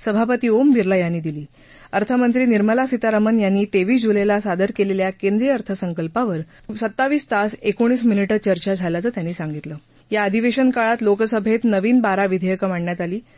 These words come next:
त्यापैकी वित्त विधेयक, विनियोजन विधेयक, जम्मू काश्मीर विनियोजन विधेयक आणि भारतीय वायुयान विधेयक ही चार विधेयकं मंजूर झाली, अशी माहिती त्यांनी दिली. राज्यसभेत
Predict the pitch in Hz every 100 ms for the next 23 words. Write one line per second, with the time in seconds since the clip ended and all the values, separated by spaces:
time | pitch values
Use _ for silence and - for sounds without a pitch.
0 | _ - 233 233 240 240 226 226 - 262
1 | 247 208 214 233 214 214 226 233 214 214
2 | 185 180 185 226 - 185 202 214 262 226
3 | - 226 233 247 - - _ 226 214 226
4 | 208 214 190 180 185 233 - 190 202 185
5 | 180 180 247 269 208 190 196 185 170 214
6 | 240 156 - - - - 226 240 262 220
7 | 180 185 185 220 175 190 294 214 180 170
8 | 202 - 185 240 220 175 196 180 160 156
9 | 151 151 _ _ - - - 208 240 262
10 | 240